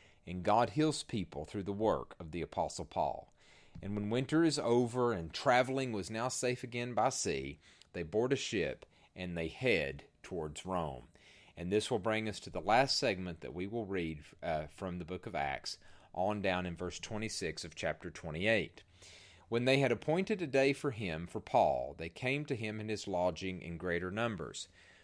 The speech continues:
From morning till evening, he expounded to them, testifying to the kingdom of God and trying to convince them about Jesus, both from the law of Moses and from the prophets.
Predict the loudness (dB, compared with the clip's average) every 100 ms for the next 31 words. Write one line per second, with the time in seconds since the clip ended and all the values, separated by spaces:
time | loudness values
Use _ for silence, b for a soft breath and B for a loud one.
0 | b -4 -2 4 6 8 6 2 2 6
1 | 6 6 2 -6 -12 -18 B B B B
2 | 0 0 -2 0 0 -2 -6 -8 -6 -4
3 | -4 -4 -4 -4 -2 2 4 2 0 -4
4 | -12 b b b 0 0 0 2 2 2
5 | 2 0 2 2 2 0 -2 -8 b b
6 | b -6 -4 0 4 4 2 0 -2 -2
7 | 2 2 2 -2 -2 -2 0 0 0 -4
8 | -2 -2 -2 -6 -4 -2 -2 -4 -4 2
9 | 8 8 8 2 -2 -2 -4 -4 -6 -6
10 | -8 -2 4 4 4 0 -12 -12